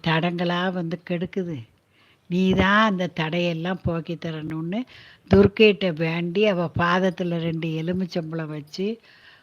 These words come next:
ஒண்ணு அம்மனுக்கே கொடுத்துட்டு, ஒண்ணை கொண்டாந்து வீட்டு பூஜை ஷெல்ஃப்ல வைங்க. ஒரு அஞ்சு வாரம் போங்க, தடையெல்லாம் தீந்துரும். ஆமா, நூறு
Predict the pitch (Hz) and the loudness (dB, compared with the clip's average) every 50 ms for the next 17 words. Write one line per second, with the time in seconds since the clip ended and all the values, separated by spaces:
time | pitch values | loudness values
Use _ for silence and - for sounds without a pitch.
0 | _ - - - 185 190 196 202 214 220 196 185 170 175 185 190 185 190 165 - | _ -2 2 4 6 6 6 6 4 2 2 2 0 0 0 0 -2 -2 -2 -2
1 | 196 196 180 180 165 170 165 - 180 202 220 202 185 180 170 180 185 185 160 - | -2 -2 -2 -4 -6 -6 -6 -6 0 0 0 2 2 0 0 0 -2 -4 -4 -4
2 | 170 156 160 170 175 170 170 208 214 185 175 185 190 180 - 185 147 - 165 170 | -6 -6 -6 -6 -6 -6 -4 -4 -4 -2 -2 -2 -4 -2 -4 -8 -6 -6 -8 -8
3 | 160 - 165 147 - - 151 147 135 - 165 170 180 170 165 147 143 131 139 131 | -6 -8 -8 -8 -8 -8 -10 -10 -12 -10 -10 -10 -10 -8 -10 -12 -12 -12 -16 -18
4 | 123 117 _ _ _ _ _ _ _ _ _ _ _ _ _ _ _ _ _ _ | -20 -20 _ _ _ _ _ _ _ _ _ _ _ _ _ _ _ _ _ _
5 | _ _ _ _ _ _ _ _ _ _ _ _ _ - 185 196 175 180 180 180 | _ _ _ _ _ _ _ _ _ _ _ _ _ 2 4 4 6 6 4 4
6 | 190 202 202 208 220 202 196 190 196 208 220 226 196 180 196 190 180 185 185 220 | 4 4 4 4 4 6 6 4 6 6 6 4 4 4 2 2 2 2 2 2
7 | 226 226 - 180 165 160 165 175 170 170 156 160 175 185 175 - - 165 156 143 | 2 2 2 0 0 2 0 0 0 0 -2 -2 -4 -4 -4 -2 -2 -2 -2 -2
8 | 135 127 131 - - - _ _ _ _ _ _ _ _ - - - - - - | -8 -10 -14 -16 -16 -18 _ _ _ _ _ _ _ _ -18 -16 -14 -14 -16 -18
9 | - - - - _ _ _ _ _ _ _ _ _ _ _ _ _ _ _ _ | -20 -20 -20 -20 _ _ _ _ _ _ _ _ _ _ _ _ _ _ _ _
10 | _ _ _ _ _ _ _ _ _ _ _ _ - - - - _ _ _ - | _ _ _ _ _ _ _ _ _ _ _ _ -20 -20 -20 -20 _ _ _ -4
11 | 170 170 190 190 190 185 175 170 180 180 190 196 185 - | 2 2 2 4 4 2 0 0 -2 -2 0 0 -2 0